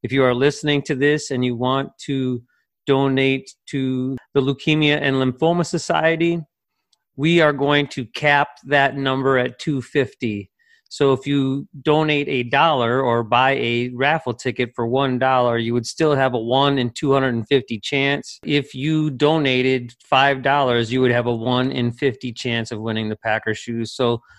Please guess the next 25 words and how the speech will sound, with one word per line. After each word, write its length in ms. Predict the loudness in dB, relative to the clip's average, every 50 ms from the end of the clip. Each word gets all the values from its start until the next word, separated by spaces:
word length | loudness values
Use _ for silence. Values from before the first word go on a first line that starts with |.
| _ _ _ _ _ _ _ _ _ _ _
if 160 | -6 -4 0
you're 80 | 0 0
thinking 300 | 2 2 2 2 2 2
about 240 | 4 4 4 4 4
it, 180 | 2 0 -2
please 480 | -4 -2 -2 -2 -2 -4 -6 -8 -14 -16 _ _ _
look 180 | -4 -2 0 0
at 140 | 2 2
our 140 | 2 2 0
Twitter 320 | 0 -2 0 2 2 2 0
feed 500 | 0 -2 0 0 0 0 -2 -4 -6 -6 -4
and 240 | -2 -2 -2 -2 -4 -2 _
find 380 | 0 2 2 2 2 0 2
that. 280 | 2 4 4 4 2 2
I 120 | 0 0
will 160 | 0 0 -2
put 300 | -4 -2 0 0 0 2
that 200 | 2 2 2 4
up 200 | 2 0 0 -2
tomorrow 360 | -8 -4 -2 0 2 2 2 0
morning, 640 | 0 0 0 0 0 0 0 0 0 0 -2 -4
right 320 | -2 0 2 2 2 2
as 240 | 0 -2 -2 0 -2
I 80 | -2 -2
am 160 | -2 -2 -4